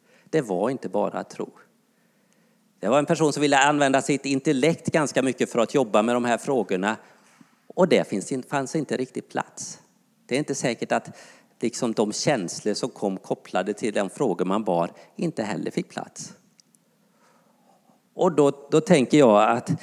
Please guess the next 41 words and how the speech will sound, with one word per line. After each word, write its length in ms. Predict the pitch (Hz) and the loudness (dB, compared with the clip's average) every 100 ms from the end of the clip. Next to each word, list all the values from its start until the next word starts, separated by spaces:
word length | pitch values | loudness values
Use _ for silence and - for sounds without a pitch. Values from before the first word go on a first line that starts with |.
| - - | -12 2
ganska 440 | 220 190 - 156 | 4 4 4 4
mycket 400 | 170 196 160 - | 4 4 2 2
av 80 | 175 | 2
det 180 | 147 117 | 2 2
som 120 | 156 | 0
var 100 | 170 | 0
tänkt 480 | - - 139 113 - | 6 6 6 2 0
att 180 | 175 135 | 0 2
vara 140 | 113 | 2
en 60 | 107 | 2
kontaktyta 1000 | - 135 - 185 - - 117 104 185 208 | 0 0 0 0 -4 -6 -2 0 0 0
mot 260 | 147 113 | -2 -2
Gud, 360 | - 85 - - _ _ _ _ _ _ _ | -4 -4 -4 -16 _ _ _ _ _ _ _
det 100 | - | -2
är 20 | |
ju 40 | 180 | 2
tänkt 300 | 202 165 160 | 2 2 0
att 100 | - | 4
alla 280 | 202 151 180 | 4 6 4
de 140 | 185 | 2
frågor 420 | - 214 185 135 | 2 4 4 4
vi 120 | 170 | 0
ställer 360 | 160 185 143 131 | 0 2 2 2
kring 260 | - 156 156 | 0 -2 0
livet, 400 | 147 107 113 151 | 0 0 0 0
allt 280 | 190 190 | 2 2
det 100 | 180 | 2
vi 120 | 147 151 | 4 2
är 60 | |
med 280 | 156 165 196 | 2 2 2
om, 260 | 98 92 - - _ _ | 0 -2 -8 -16 _ _
det 60 | 175 | 0
är 60 | |
en 160 | 156 160 | 2 2
möjlig 580 | 202 175 120 127 147 151 | 2 2 2 0 -2 2
landningsbana 800 | 185 143 113 113 - 131 131 131 | 0 2 -2 -4 0 0 0 -4
för 260 | 139 156 | -2 -2
Gud 260 | 139 127 120 | 2 0 0
i 40 | |
våra 220 | 131 120 | 0 0
liv. 340 | 120 170 147 | 0 -2 -6